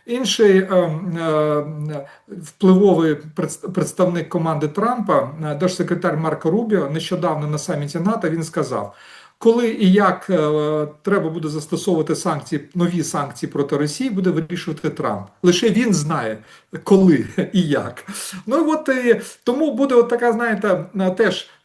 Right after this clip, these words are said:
е, черговий міні-серіал, да. Проголосують, не проголосують, підпише, не підпише Трамп. Якщо підпише, коли він застосує. От такі, е, е, буде, е, окремі сезони чи окремі серії, е,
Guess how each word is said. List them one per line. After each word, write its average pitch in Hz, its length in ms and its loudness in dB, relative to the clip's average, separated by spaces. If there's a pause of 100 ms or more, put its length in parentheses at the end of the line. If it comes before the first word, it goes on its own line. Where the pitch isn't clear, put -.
е, 185 120 4
черговий 220 540 -2
міні-серіал, 190 800 -2
да. 127 200 -8 (140)
Проголосують, 233 600 4
не 180 80 2
проголосують, 165 840 -2
підпише, 220 480 -4
не 156 120 -4
підпише 190 580 -4
Трамп. 175 340 -2
Якщо 196 300 0
підпише, 220 480 -4
коли 190 220 2
він 196 140 0
застосує. 156 720 -4 (440)
От 190 160 0
такі, 220 300 2
е, 180 400 2 (380)
е, 160 320 0
буде, 170 260 2 (340)
е, 156 180 -2 (120)
окремі 185 760 4
сезони 202 580 0
чи 180 140 -6
окремі 170 440 -4
серії, 208 480 0
е, 165 560 -4